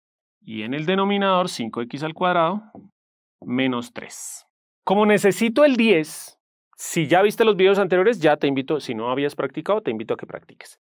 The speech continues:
Como necesitamos poner un diez arriba, pues ponemos ese diez arriba multiplicando y obviamente para poder ponerlo tenemos que mu-, multiplicar también el denominador por diez, ¿sí? Ahora sí, ya podemos hacer sustitución.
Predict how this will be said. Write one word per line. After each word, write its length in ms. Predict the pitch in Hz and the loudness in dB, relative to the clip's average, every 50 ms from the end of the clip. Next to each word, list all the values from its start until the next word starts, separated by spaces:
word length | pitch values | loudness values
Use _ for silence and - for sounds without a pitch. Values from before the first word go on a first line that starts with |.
| _ _ _ _ | _ _ _ _
Como 180 | - 170 185 202 | -2 0 2 2
necesitamos 580 | 202 202 170 190 165 165 165 196 214 269 294 - | 4 2 2 2 0 2 2 2 2 2 0 0
poner 280 | - 220 196 196 185 | 0 0 2 2 2
un 120 | 208 214 208 | 2 2 2
diez 240 | 202 214 208 - | 2 2 2 4
arriba, 360 | 214 208 202 202 185 165 170 170 | 4 4 4 4 2 2 2 0
pues 300 | 170 190 180 165 160 - | 0 0 0 0 0 -4
ponemos 600 | - - 113 113 110 113 127 156 180 202 190 202 | -6 -6 -4 -4 -2 -2 -2 -2 -2 -2 -2 -2
ese 220 | 208 208 214 214 | -2 0 0 0
diez 240 | 214 202 202 190 185 | 2 0 0 0 0
arriba 360 | 196 185 180 170 151 147 151 | 0 0 0 0 0 0 0
multiplicando 840 | 156 139 120 120 160 - - 160 156 - 185 156 139 139 165 196 - _ _ _ _ _ _ _ _ _ | -2 -4 -6 -8 -8 -8 -8 -6 -2 0 0 0 0 0 -4 -6 -8 _ _ _ _ _ _ _ _ _
y 140 | 185 208 226 | 2 4 4
obviamente 520 | 220 220 226 226 214 220 214 208 233 220 | 4 6 4 4 4 2 2 0 0 2
para 240 | 226 202 175 160 143 | 4 4 4 4 4
poder 300 | - 135 135 139 151 - | 2 0 0 0 0 0
ponerlo 400 | - 208 208 208 208 196 220 226 | -2 -2 0 0 0 0 0 -2
tenemos 340 | 226 185 156 151 156 170 165 | -2 -2 -2 -2 -4 -6 -4
que 120 | - 175 | -4 -4
mu-, 200 | 151 139 131 123 | -4 -4 -6 -6
multiplicar 720 | - 139 131 131 127 - 135 107 - 113 - - 143 - | -6 -4 -4 -4 -4 -6 -8 -10 -10 -6 -4 -2 -4 -2
también 500 | - - 151 127 113 113 120 123 139 151 | -2 -2 -2 0 -2 -2 -4 -4 -2 -2
el 140 | 170 175 170 | -4 -4 -4
denominador 640 | 180 180 185 180 180 175 170 160 151 139 131 123 - | -4 -4 -2 -2 -2 -2 -2 -2 -2 -2 -4 -4 -6
por 180 | - 135 131 - | -8 -8 -6 -4
diez, 440 | 180 254 262 - - - - - _ _ _ _ _ _ _ _ _ _ | -4 -4 -4 -6 -8 -12 -18 -20 _ _ _ _ _ _ _ _ _ _
¿sí? 220 | - - 180 214 - _ _ _ _ _ _ _ _ _ _ - | -6 -4 -4 -4 -6 _ _ _ _ _ _ _ _ _ _ -2
Ahora 420 | 127 131 139 156 170 180 202 214 | 0 2 4 4 6 6 4 4
sí, 280 | 202 233 277 214 - - _ _ _ _ _ | 4 2 2 0 0 -6 _ _ _ _ _
ya 400 | - 120 104 - 160 160 165 175 | -20 -14 -4 0 2 4 4 2
podemos 520 | 175 165 147 120 110 113 120 139 170 160 - | 2 0 -2 -2 -2 -4 -4 -6 -6 -8 -8
hacer 280 | 107 - - 101 98 | -10 -12 -12 -14 -14
sustitución. 640 | - - 110 - - 117 - 156 139 - 233 254 226 | -14 -16 -18 -20 -20 -14 -12 -8 -4 -2 -2 -2 -2